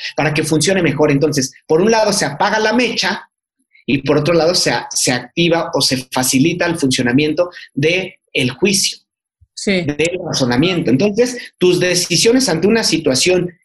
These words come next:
Speaker 1: de confrontación, ante una situación cargada emocionalmente, son muchísimo, muchísimo mejores.
Speaker 2: Sí.
Speaker 1: Y estos
Speaker 2: Y
Speaker 1: bene-
Speaker 2: perdón.
Speaker 1: Ajá.
Speaker 2: Sigue,
Speaker 1: Y
Speaker 2: sigue.
Speaker 1: estos beneficios empiezan a ocurrir a partir del,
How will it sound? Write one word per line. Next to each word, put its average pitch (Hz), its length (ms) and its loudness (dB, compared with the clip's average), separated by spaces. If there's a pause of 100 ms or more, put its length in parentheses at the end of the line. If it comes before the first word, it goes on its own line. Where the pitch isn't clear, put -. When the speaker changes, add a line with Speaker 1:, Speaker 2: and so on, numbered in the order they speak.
(140)
Speaker 1:
de 139 280 -2
confrontación, 131 1000 2
ante 131 180 2
una 180 220 2
situación 147 580 0
cargada 135 360 0
emocionalmente, 139 600 0
son 139 240 2
muchísimo, 110 500 -2 (380)
muchísimo 135 540 0
mejores. 127 560 -2 (640)
Speaker 2:
Sí. 175 340 -4 (220)
Speaker 1:
Y 214 80 4
estos 269 260 4
Speaker 2:
Y - 20 -6
Speaker 1:
bene- 196 200 2 (600)
Speaker 2:
perdón. 226 260 2
Speaker 1:
Ajá. 147 200 -2 (300)
Speaker 2:
Sigue, 247 160 4
Speaker 1:
Y 202 40 0
Speaker 2:
sigue. 180 220 2
Speaker 1:
estos 277 320 -2
beneficios 208 960 2 (360)
empiezan 220 420 0
a 185 60 0
ocurrir 214 280 2
a 208 160 -2
partir 202 340 0
del, 185 220 0